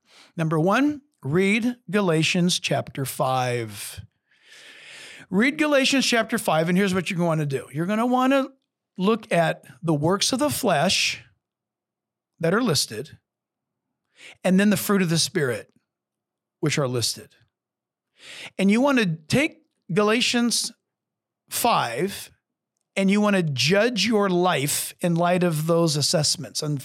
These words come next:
in light of those, um, descriptions. Ask yourself, how, how are you doing in that? Um, you wanna ask yourself this, if you want to know if you're ready or not,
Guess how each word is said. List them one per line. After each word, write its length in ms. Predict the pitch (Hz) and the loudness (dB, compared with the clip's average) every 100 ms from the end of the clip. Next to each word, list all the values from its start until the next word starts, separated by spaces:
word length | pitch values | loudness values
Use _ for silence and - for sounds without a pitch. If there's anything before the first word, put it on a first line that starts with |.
| - | -8
in 120 | 156 | -4
light 180 | 156 165 | -2 -2
of 100 | 156 | -2
those, 360 | 147 151 139 - _ _ _ _ _ _ _ _ _ | -2 0 -2 -6 _ _ _ _ _ _ _ _ _
um, 380 | 160 139 131 135 _ | -4 -2 -4 -8 _
descriptions. 840 | 147 185 - 240 - 139 - - - | -2 -2 0 -2 -2 -6 -6 -10 -4
Ask 280 | - 196 - | 0 0 0
yourself, 420 | 165 - 151 160 | -2 0 0 -2
how, 400 | 127 - 233 285 - | -4 -6 -2 -2 -4
how 260 | 147 202 277 | -4 -2 0
are 140 | 311 | -2
you 180 | 302 269 | -2 -2
doing 500 | 196 302 381 87 - _ - | 0 -2 -4 -8 -18 _ -6
in 160 | 147 | -4
that? 320 | 123 95 - - _ _ _ _ _ - - - - - - - | -4 -8 -14 -20 _ _ _ _ _ -20 -20 -20 -20 -20 -18 -2
Um, 440 | 190 160 143 107 _ _ _ _ - | 2 2 -2 -8 _ _ _ _ 0
you 160 | 196 | 2
wanna 240 | 233 320 339 | 4 2 2
ask 420 | 262 240 233 - | 0 0 0 -2
yourself 480 | 226 - 233 208 - | -4 0 0 -2 -2
this, 380 | 302 285 - | -4 -2 -2
if 140 | 190 208 | -4 -2
you 120 | 185 | -2
want 300 | 185 185 190 _ | 0 -2 -4 _
to 120 | - 190 | -10 -4
know 220 | 180 175 | 0 0
if 140 | 170 | 0
you're 120 | 202 | -2
ready 280 | 170 202 285 | 0 0 0
or 80 | 165 | -4
not, 300 | 120 104 110 | -6 -10 -14